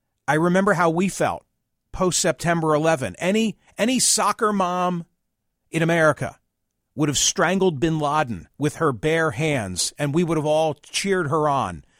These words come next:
Uh, that was the sentiment. At least that's how I remember it, and that's what I felt. So I get it. I, I totally get the feelings. This is Israel's nine eleven, except exponentially more when you think about the size of their population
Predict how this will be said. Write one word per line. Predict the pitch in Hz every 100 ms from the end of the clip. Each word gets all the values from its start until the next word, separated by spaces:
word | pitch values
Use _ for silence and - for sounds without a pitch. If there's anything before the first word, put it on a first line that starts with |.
| _ _ _ -
Uh, | 131
that | 135 165
was | 180
the | 147
sentiment. | - 196 175 131 107 131
At |
least | 135 160 - -
that's | 104 151 -
how | 165
I | 160
remember | 170 170 165 170
it, | 190
and | 127
that's | 156 -
what | 147
I | 151 160
felt. | - 123 107 -
So | - 151 139 127 _ _ _ _ -
I | 143
get | 151 185
it. | 135 - _ -
I, | 135 123
I | 135
totally | - - 185 180 180
get | 131 165 151
the | 139
feelings. | - 170 165 160 151 147 151
This | 170 185
is | 185 170
Israel's | 147 170 156 175 160 156 - - _
nine | 131 151 165
eleven, | 156 160 143 143
except | 120 - 160 147 -
exponentially | 160 - 156 147 180 - 139 131
more | 151 170 127 107 - _ _ _ _
when | - 143
you | 143
think | 175 156
about | 139 135 131
the | 135
size | - 147 139
of | 143
their | 147
population | 147 143 135 131 135 - 127